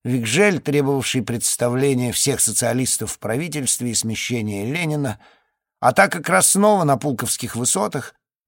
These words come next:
и тому подобное. На самом деле надо было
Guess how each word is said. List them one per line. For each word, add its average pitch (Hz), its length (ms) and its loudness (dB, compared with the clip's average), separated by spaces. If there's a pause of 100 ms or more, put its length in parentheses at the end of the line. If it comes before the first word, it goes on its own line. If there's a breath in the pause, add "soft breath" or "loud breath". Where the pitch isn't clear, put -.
и 175 80 -6
тому 170 260 0
подобное. 82 640 -4 (840)
На 139 100 0
самом 214 280 6
деле 240 180 6
надо 202 200 4
было 185 280 0